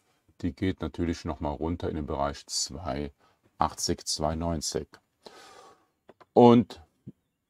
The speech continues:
jetzt könnten wir uns das noch im Stundenchart ansehen, aber eigentlich, also, erkennen wir hier schon alles im Vier-Stunden-Chart sehr gut. Also hier unten die Welle zwei, die eins fertig, die zwei fertig.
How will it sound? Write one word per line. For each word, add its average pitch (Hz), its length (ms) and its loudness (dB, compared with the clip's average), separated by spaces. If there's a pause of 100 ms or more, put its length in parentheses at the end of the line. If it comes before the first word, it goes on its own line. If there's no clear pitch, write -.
(280)
jetzt - 520 2 (1000)
könnten 120 420 6
wir 98 140 8
uns 95 100 4
das - 220 2
noch 92 160 2
im 85 160 0
Stundenchart 113 680 4
ansehen, 104 480 2
aber 85 300 -2
eigentlich, 92 480 -4
also, 85 220 -4
erkennen - 340 -2
wir 92 80 2
hier 87 160 -2
schon - 240 -6
alles 101 300 0
im 82 100 -6
Vier-Stunden-Chart 78 800 -2
sehr 76 200 -4
gut. 90 400 -2 (1000)
Also 95 500 2
hier - 220 0
unten 90 480 0 (100)
die 80 160 -4
Welle 76 280 -2
zwei, 87 520 0
die 82 160 -4
eins 87 280 0
fertig, 90 340 -6
die 80 100 -6
zwei 87 340 -2
fertig. 90 560 -4